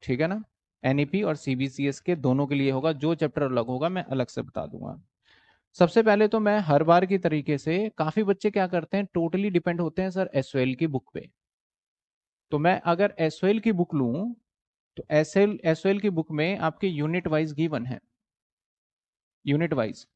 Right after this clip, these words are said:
मैं आपको ये भी बता के चलूंगा कि सर हमें पहले कौन सा टॉपिक करना चाहिए और पहले किस तरीके से लेके चलना है। मैं सारे चैप्टर लिख देता हूं इसमें,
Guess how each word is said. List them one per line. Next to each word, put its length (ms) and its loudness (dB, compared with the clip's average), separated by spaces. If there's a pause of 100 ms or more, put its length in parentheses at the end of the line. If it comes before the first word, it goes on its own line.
(320)
मैं 300 6
आपको 420 2
ये 240 2
भी 100 4
बता 260 4
के 120 0
चलूंगा 520 0 (320)
कि 80 2
सर 260 4
हमें 320 0
पहले 420 4
कौन 340 0
सा 140 2
टॉपिक 500 0
करना 320 2
चाहिए 440 0
और 100 -2 (100)
पहले 360 4
किस 340 -2
तरीके 380 0
से 140 -2
लेके 340 2
चलना 320 -6
है। 180 -10 (440)
मैं 120 6
सारे 280 6
चैप्टर 340 0
लिख 200 0
देता 220 -2
हूं 60 -4
इसमें, 320 -12